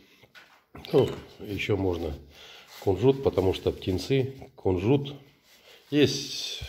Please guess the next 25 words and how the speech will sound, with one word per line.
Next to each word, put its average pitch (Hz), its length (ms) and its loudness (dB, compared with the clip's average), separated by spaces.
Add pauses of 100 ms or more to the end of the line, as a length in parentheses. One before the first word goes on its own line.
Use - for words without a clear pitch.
известной 98 500 2
фирмы. 131 500 4 (1300)
Э, 82 560 -4 (220)
кунжут 104 420 4
продается 92 520 4
везде, 90 360 2
в 123 120 -4
принципе, 80 800 -4 (160)
можете 87 400 -4
и 78 60 -4
так 82 260 0
покупать 87 540 -2
его, 73 260 -4
не 82 140 0
обязательно 80 520 0
его 73 340 -4 (680)
именно 87 300 2
этой 82 260 2
фирмой 87 560 2
для 82 240 -4
птиц. - 460 -8 (800)
Ну, 131 220 6
это 117 320 4
только, 101 320 2
конечно, 85 720 -2